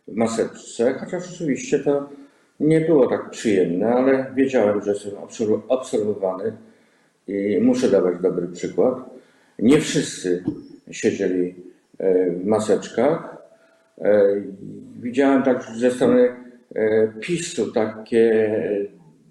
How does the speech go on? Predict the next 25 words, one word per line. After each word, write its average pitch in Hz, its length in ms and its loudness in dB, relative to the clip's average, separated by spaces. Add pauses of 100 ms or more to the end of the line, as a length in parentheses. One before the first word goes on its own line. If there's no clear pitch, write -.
(120)
demonstracyjne 117 1040 0 (280)
lekceważenie 90 880 -2 (460)
i 139 60 -2
w 131 80 -10
Sejmie, 117 280 2
i 104 40 2
w 107 60 -6
Senacie. 92 460 -2
To 131 120 0
była 127 600 2
demonstracja. 104 800 2
My 110 120 -4
się 110 140 -6
nie 104 120 0
boimy, 95 440 -2
pandemii 101 500 -2
nie 147 140 6
ma, 98 260 -4 (800)
e, 92 200 -2
i 110 40 -4
w - 20 -6
związku 107 320 0
z - 140 -8
tym 101 320 0 (260)
chodzimy, 95 600 0